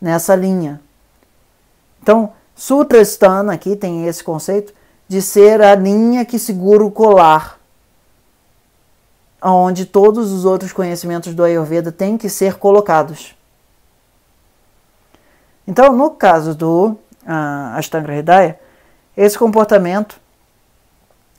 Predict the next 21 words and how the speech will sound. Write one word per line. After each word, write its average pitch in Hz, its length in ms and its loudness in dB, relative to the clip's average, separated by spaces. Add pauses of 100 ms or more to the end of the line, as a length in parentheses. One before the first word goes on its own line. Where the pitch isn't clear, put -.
(140)
de 180 180 -2
Dinacharya, 165 800 0 (1080)
ah, 160 680 -4
ele 202 220 -2
é 214 60 4
o 214 40 -2
capítulo 240 420 -6
dois. 226 360 -2
<laughs> 226 60 -14 (2250)
O 214 100 0
primeiro, 220 500 0 (420)
que - 80 -6
é 170 60 2
o 160 60 -2
que 160 100 -8
a 156 40 -2
gente 147 260 -10
tá 165 120 0
vendo, 160 360 -6 (680)
é 175 180 4
o, 208 640 4